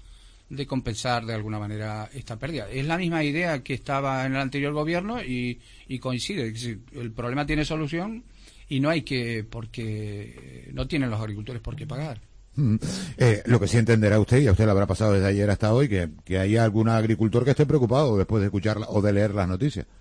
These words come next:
Speaker 1: Sí, no, no, y claro que sí, claro que sí. Vuel-, vuelvo a decir que a mí me parece más una guerra política entre partidos políticos que otra cosa, ¿no?
Speaker 2: Mm. A ver, el otro asunto, o otro de los asuntos, porque hay más, pero el otro asunto, lo de la concentración parcelaria. Eh,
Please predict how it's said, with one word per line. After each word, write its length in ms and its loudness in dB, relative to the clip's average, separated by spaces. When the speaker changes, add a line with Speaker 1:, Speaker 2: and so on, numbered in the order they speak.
Speaker 1:
Sí, 240 -2
no, 160 -2
no, 100 -6
y 80 -4
claro 400 -6
que 80 -6
sí, 440 -6
claro 220 -6
que 80 -6
sí. 140 -4
Vuel-, 300 -2
vuelvo 200 2
a 40 4
decir 160 -2
que 80 -2
a 40 0
mí 120 2
me 120 2
parece 280 0
más 180 2
una 160 0
guerra 180 -2
política 460 -4
entre 400 -6
partidos 420 -8
políticos 600 -12
que 120 -12
otra 220 -10
cosa, 320 -12
¿no? 100 -14
Speaker 2:
Mm. 220 4
A 100 2
ver, 240 2
el 120 2
otro 220 4
asunto, 480 0
o 300 -2
otro 200 2
de 60 2
los 100 0
asuntos, 400 -2
porque 200 -8
hay 80 0
más, 200 -2
pero 240 -2
el 60 0
otro 180 0
asunto, 380 -6
lo 140 -2
de 80 0
la 100 -2
concentración 640 -2
parcelaria. 560 -2
Eh, 300 2